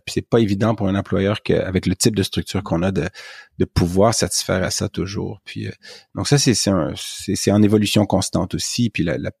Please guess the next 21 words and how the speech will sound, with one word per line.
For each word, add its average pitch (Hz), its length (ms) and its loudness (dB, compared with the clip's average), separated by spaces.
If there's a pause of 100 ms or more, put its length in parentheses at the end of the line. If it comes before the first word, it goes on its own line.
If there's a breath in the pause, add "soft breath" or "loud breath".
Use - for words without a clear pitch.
(100)
la - 120 -8
pandémie 98 360 4
a - 20 6
joué 92 200 2
un 87 40 0
rôle 95 220 0
là-dedans, 90 480 0
peut-être. - 540 -2
Euh, - 420 -6
le - 120 -8
côté 92 260 0
générationnel 101 600 2
joue 98 140 2
un 98 60 0
rôle 98 160 2
là-dedans, 98 300 -2
peut-être - 460 -2
aussi. - 360 -8 (420 loud breath)
Mais 78 240 -4
la, 78 140 -4
la, - 260 -14